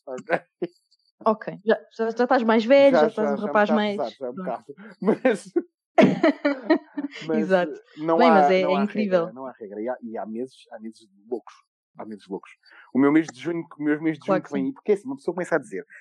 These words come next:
Speaker 1: "Ah, sim, que sim, que sim, que sim", às coisas, não é? Tipo, convidam-te para os webinars, para as coisas,
Speaker 2: Uhum.
Speaker 1: dizes que sim, que sim. Depois, entretanto, a covid aquilo empurra-te um bocadinho para a frente.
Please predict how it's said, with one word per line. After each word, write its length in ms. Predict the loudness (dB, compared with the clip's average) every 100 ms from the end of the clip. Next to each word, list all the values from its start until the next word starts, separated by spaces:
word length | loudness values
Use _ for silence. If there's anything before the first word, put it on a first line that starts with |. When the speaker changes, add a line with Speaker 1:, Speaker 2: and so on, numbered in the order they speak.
| -20 -12
Speaker 1:
"Ah, 160 | -6 -6
sim, 300 | -6 -10 -10
que 80 | -10
sim, 200 | -10 -10
que 60 | -10
sim, 180 | -12 -10
que 100 | -8
sim", 160 | -6
às 120 | -8 -8
coisas, 300 | -12 -10 -6
não 100 | -6
é? 80 |
Tipo, 240 | -6 -10 -8
convidam-te 500 | -6 -2 0 -2 0
para 140 | -2
os 80 | 0
webinars, 460 | -2 0 2 0 0
para 80 | -6
as 80 |
coisas, 240 | -4 -4 -4
Speaker 2:
Uhum. 60 | -6 -10 _ _
Speaker 1:
dizes 160 | -10 -10
que 80 |
sim, 140 | -10 -10
que 80 | -10
sim. 140 | -16
Depois, 200 | -10 -8
entretanto, 440 | -8 -4 -2 0 0
a 60 |
covid 340 | 2 0 0 2
aquilo 180 | 2 2
empurra-te 340 | -2 -6 -6
um 20 |
bocadinho 240 | -6 -8 -4
para 120 | -4
a 20 |
frente. 260 | -4 -8